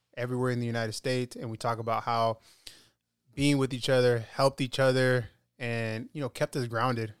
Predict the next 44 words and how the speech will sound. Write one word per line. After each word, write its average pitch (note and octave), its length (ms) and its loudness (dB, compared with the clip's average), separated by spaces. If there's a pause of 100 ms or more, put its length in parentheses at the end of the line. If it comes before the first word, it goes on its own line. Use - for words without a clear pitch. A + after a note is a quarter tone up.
You C#3 80 -20
know, A#2 100 -6
having B2+ 220 -2
an B2 60 -6
older B2+ 240 -4
brother B2 580 -2 (600)
and A#2+ 200 -4
having B2 200 -2
a - 20 -2
younger A#2+ 220 -2
brother A#2 240 -2
on A2 100 -4
tour, A#2+ 300 0
it A2 100 -6
doesn't A2+ 240 -4
happen. A2+ 340 -6 (480)
And C3 100 -6
then C#3 80 0
we D3+ 80 2
also F#3+ 200 2
talk E3+ 220 2
about E3 360 2 (580)
having D#3 360 2
a, C3+ 400 6 (220)
a A2+ 100 -4
show D3 360 4
in, C#3+ 120 4 (140)
in C3+ 140 0
France D3+ 380 0
together, A#2 460 -2 (540)
which B2+ 180 -8
was A#2+ 100 -4
pretty C3+ 220 0
amazing. B2+ 400 0
So C#3+ 380 4 (400)
just - 120 -8
wanted E3 200 4
to C#3+ 60 0
give C#3 100 2
you C#3 60 -4
guys C3+ 240 6
a B2+ 40 0
little, B2 320 4
uh, A#2+ 300 6